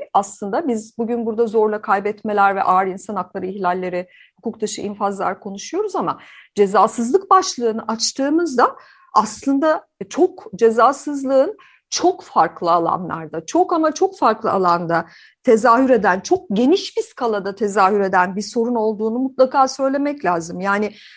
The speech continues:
sadece siyasal muhaliflere, insan hakları savunuculara yönelmiyor, e, cezasızlık meselesinin sorunları yarattığı problemler.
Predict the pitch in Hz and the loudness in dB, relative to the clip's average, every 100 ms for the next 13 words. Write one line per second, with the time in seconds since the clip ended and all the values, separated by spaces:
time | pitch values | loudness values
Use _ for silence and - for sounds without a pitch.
0 | _ - 233 247 240 262 269 233 240 254 | _ 2 4 4 0 -2 -2 -2 0 0
1 | 247 240 240 233 240 240 233 226 208 - | 0 0 -2 -4 -4 -2 0 -2 -4 -6
2 | 233 233 233 220 - 226 233 220 233 233 | -2 -2 -2 -2 -2 -4 -2 -4 -6 -2
3 | 240 233 220 247 285 294 208 147 127 _ | 0 2 2 4 2 2 -2 -4 -6 _
4 | _ - 185 175 - 170 185 185 185 190 | _ -2 0 0 -2 -4 -2 0 2 2
5 | 208 175 - 202 208 185 185 202 175 180 | -4 -8 -8 -6 -2 -2 -2 -6 -6 -6
6 | 202 185 185 175 180 180 180 180 - 185 | -4 -2 -2 -2 0 0 0 -2 -4 -6
7 | 185 190 165 160 165 160 - | 0 0 2 -2 -2 -6 -6